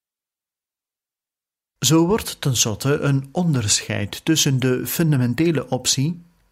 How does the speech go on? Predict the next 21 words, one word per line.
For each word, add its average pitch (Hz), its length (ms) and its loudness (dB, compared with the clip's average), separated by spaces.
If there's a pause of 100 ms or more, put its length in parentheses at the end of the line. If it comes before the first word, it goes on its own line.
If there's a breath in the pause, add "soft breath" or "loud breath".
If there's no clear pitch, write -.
(280)
en 123 140 0
de 110 100 -2
vrije 131 400 0
keuze 120 500 0
van 117 220 -2
concreet 127 480 -4
gedrag 123 480 -4
ingevoerd. 110 800 -6 (1800)
Een 135 260 0
onderscheid 120 800 -2 (1160)
dat 131 400 -2
bij 120 160 0
enkele 131 300 0
auteurs 110 680 -2 (480 loud breath)
precies 147 580 0
dan 127 400 -2
een 160 160 2
vorm 117 340 0
van 120 260 -2
ontkoppeling 131 840 -4
aanneemt, 101 640 -4